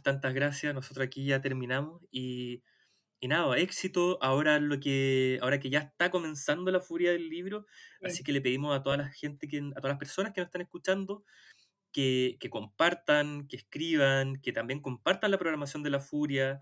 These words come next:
Speaker 1: en Instagram, en Twitter, ya que estas cosas no se arman solas, sino que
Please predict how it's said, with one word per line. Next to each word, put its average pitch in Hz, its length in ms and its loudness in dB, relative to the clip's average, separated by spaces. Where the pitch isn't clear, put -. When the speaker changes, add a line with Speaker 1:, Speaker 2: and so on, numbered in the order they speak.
Speaker 1:
en 123 140 0
Instagram, 143 560 0
en 117 180 -8
Twitter, 147 680 0
ya 135 240 -2
que 135 180 -4
estas 139 260 -8
cosas 143 300 -6
no 143 80 -4
se 143 160 0
arman 151 320 2
solas, 170 420 -2
sino 143 220 -6
que 143 280 -6